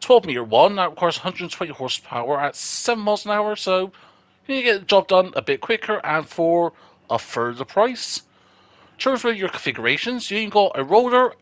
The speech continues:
and a grass roller. So the difference is the roller is what you use when you're after during your crops. I'm gonna demonstrate that now. But the grass roller is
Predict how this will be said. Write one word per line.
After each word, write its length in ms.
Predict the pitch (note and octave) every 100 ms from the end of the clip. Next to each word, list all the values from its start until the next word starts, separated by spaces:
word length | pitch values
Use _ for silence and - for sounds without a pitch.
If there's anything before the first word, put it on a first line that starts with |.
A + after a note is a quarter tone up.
| _
and 380 | F3 F#3 G3 E3+ -
a 280 | E3+ E3+ E3
grass 600 | - B2 D3+ D#3 - A#2
roller. 260 | A#2 B2
So 400 | A#2+ C3+ B2+ C#3 _ _ _ _ _ _ _ _ _ _
the 60 | C3
difference 380 | A#3+ C4+ A#3+ -
is 260 | G3 F#3
the 100 | -
roller 400 | D3+ A#3 A3+ A3+
is 160 | G#3 -
what 120 | G3
you 120 | F#3
use 380 | F3+ F3 F#3 E3+
when 200 | F3+ E3+
you're 240 | E3 E3+ D3+ - _ _ _
after 280 | F3+ F3 F3
during 260 | D#3+ F3 E3
your 120 | C#3
crops. 460 | - - G3+ - -
I'm 120 | D3+
gonna 160 | D3+ D#3 _
demonstrate 420 | A3+ A3 - F#3+
that 200 | E3 C3
now. 420 | A2+ G#2+ A2+ G3 A3+ _ _ _ _ _ _ _ _ _ _ _ _ _
But 120 | - F3
the 60 |
grass 360 | - A#3 A#3 A3
roller 340 | G#3+ G#3+ G#3+
is 380 | - F3 F3+